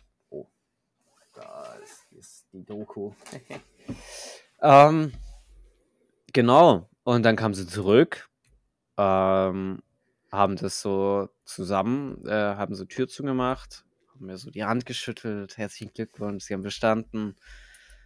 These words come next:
haben dann noch meine Firma gelobt. Geil. Und dann, äh, ja. Dann bin ich rausgegangen, hab mir ja, wie gesagt, die Fluppe angemacht.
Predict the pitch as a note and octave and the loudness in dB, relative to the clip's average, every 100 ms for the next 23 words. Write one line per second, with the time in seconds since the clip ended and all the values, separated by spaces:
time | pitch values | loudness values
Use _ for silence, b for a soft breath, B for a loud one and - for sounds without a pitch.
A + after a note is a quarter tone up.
0 | b _ - F#2+ G#2 G#2+ - A2+ G#2 G#2 | b _ -8 -2 0 0 0 -2 -2 -2
1 | G2 - B2+ C3 C3+ A#2+ A#2 A#2 B2 B2 | -4 2 4 6 4 4 4 6 6 6
2 | - - b b b b b b b b | 2 -12 b b b b b b b b
3 | _ - - - - b b b b b | _ -18 -16 -16 -20 b b b b b
4 | b b b _ F#2+ F#2 F2 F#2 G#2 A#2 | b b b _ -10 -8 -6 -6 -6 -4
5 | B2 C3+ D#3+ B2+ _ _ _ _ _ _ | -4 -2 -2 -4 _ _ _ _ _ _
6 | _ _ _ _ _ _ _ _ _ - | _ _ _ _ _ _ _ _ _ -14
7 | F#2+ F2+ G2+ G2+ G#2 A2 - A#2 C3 C3+ | -10 -6 -6 -2 0 0 -4 2 4 4
8 | D#3+ F3 A2+ A2 A2 G#2 G#2+ A2 A2+ - | 0 -8 -10 -4 -2 -2 -2 -2 -2 -2
9 | G#2 - A#2+ - B2+ B2+ C3 C3 C#3+ E3+ | -8 -2 0 2 2 4 2 2 0 -2